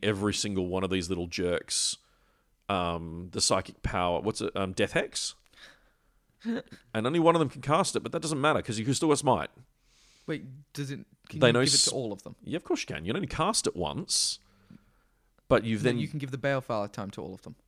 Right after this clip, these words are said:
Speaker 1: Well, no, you can give it to one per squad. But what
Speaker 2: Oh,
Speaker 1: I'm
Speaker 2: I
Speaker 1: saying
Speaker 2: was
Speaker 1: is,
Speaker 2: gonna
Speaker 1: you,
Speaker 2: say,
Speaker 1: if you took,
Speaker 2: like, what?
Speaker 1: if you took six squads, every single one of them takes a Balefire tome. Every single one of them has Death Hex. And then at that point, it doesn't matter 'cause someone's gonna be in range of something.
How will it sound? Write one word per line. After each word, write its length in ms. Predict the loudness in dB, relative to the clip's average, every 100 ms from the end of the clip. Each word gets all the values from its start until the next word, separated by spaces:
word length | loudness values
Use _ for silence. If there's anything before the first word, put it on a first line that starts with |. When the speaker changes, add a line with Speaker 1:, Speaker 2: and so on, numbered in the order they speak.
| _
Speaker 1:
Well, 160 | 2 4
no, 80 | 4
you 60 |
can 80 | 2
give 100 | 2
it 40 | 2
to 60 |
one 160 | 2 2
per 80 | 2
squad. 400 | 2 0 0 2
But 80 |
what 80 | 6
Speaker 2:
Oh, 20 | 6
Speaker 1:
I'm 40 |
Speaker 2:
I 40 |
Speaker 1:
saying 180 | 6 4
Speaker 2:
was 40 | 4
Speaker 1:
is, 40 | 4
Speaker 2:
gonna 120 | 4
Speaker 1:
you, 80 | 6
Speaker 2:
say, 140 | 6
Speaker 1:
if 100 | 6
you 100 | 4
took, 160 | 2 -2
Speaker 2:
like, 80 | 0
what? 60 |
Speaker 1:
if 100 | 2
you 80 | 2
took 200 | 0 4
six 240 | 4 4 4
squads, 640 | 6 4 4 0 0 -2 _ _ _ _ _ _ _ _ _
every 220 | 0 2 2
single 220 | 2 2
one 80 | 2
of 40 |
them 60 | 0
takes 180 | -4
a 40 | 2
Balefire 340 | 4 4 2
tome. 240 | 0 -6 0 4
Every 200 | 4 4
single 180 | 4 2
one 100 | 2
of 60 |
them 100 | 0
has 140 | -2 -2
Death 160 | -2
Hex. 400 | -4 -8 -8 -10 -12 _ _ _ _ _ _ _ _ _ _
And 100 | 2
then 80 | 2
at 60 | 4
that 160 | 2
point, 160 | 4 2
it 40 |
doesn't 200 | 2 2
matter 320 | 4 2 2 -2
'cause 220 | -2 2
someone's 540 | 2 2 2 0 0
gonna 160 | 0 0
be 120 | 0
in 80 | 0
range 260 | 2 0 0
of 80 |
something. 340 | 0 -2 -6